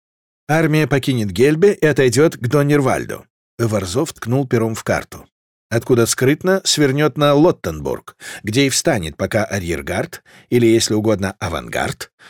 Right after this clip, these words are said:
будет двигаться к Аконе". "Кто командует арьергардом?" деловито спросил Альмейда. "И сколько у него людей?" "Генерал Арига".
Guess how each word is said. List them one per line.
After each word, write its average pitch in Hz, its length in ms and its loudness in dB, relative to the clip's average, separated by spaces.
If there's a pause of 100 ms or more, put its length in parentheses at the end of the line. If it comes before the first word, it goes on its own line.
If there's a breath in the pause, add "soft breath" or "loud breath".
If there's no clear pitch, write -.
(100)
будет 185 360 2
двигаться 156 680 2
к - 60 -6
Аконе". 65 540 -6 (880)
"Кто 185 220 0
командует 139 640 2
арьергардом?" 120 840 -2 (440 soft breath)
деловито 147 420 2
спросил 147 400 2
Альмейда. 131 540 2 (140 loud breath)
"И 151 80 4
сколько 202 320 2
у 135 40 6
него 120 200 4
людей?" 85 460 -4 (720)
"Генерал 135 560 2
Арига". 78 520 -2